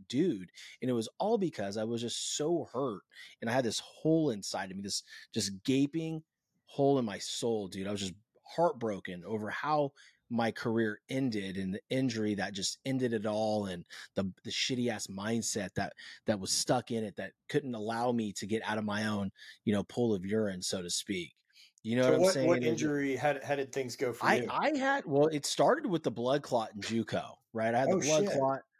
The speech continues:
Speaker 1: I, I almost died. Yeah, I got through that in two thousand and, shoot, what was it, man? It was ninety se-, so ninety, so ninety-nine. So it was the, the spring of ninety-nine to where I,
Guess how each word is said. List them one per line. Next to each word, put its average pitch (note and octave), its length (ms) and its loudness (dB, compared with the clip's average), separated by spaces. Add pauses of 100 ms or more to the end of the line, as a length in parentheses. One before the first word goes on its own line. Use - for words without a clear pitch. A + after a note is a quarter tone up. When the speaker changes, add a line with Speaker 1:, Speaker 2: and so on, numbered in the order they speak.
(160)
Speaker 1:
I, C3 100 -2
I F3 140 0
almost B2+ 300 -2
died. E2+ 420 -6 (260)
Yeah, A2 280 2
I A2+ 80 -2
got F#3+ 300 2
through E3 200 2
that A2 400 -4 (320)
in A#2 340 2
two F#3 260 -2
thousand D3 640 -2
and, B2+ 500 -2 (140)
shoot, A2+ 480 -2
what G3 220 0
was G#2 260 -2
it, A2 180 -4
man? A2+ 360 2 (360)
It C#3+ 100 0
was C#3 200 2
ninety C#3+ 280 -2
se-, C#3 220 -4
so - 140 -4
ninety, C3+ 240 -2 (140)
so C#3 120 -8
ninety-nine. D3+ 840 0 (160)
So D3 160 -2
it - 20 4
was C3+ 140 2
the, A#2+ 200 -2
the C#3 120 -8
spring F#3 360 -2
of C3+ 220 0 (600)
ninety-nine C3 1080 0 (260)
to D3+ 120 -2
where B2+ 560 2 (400)
I, C3+ 300 2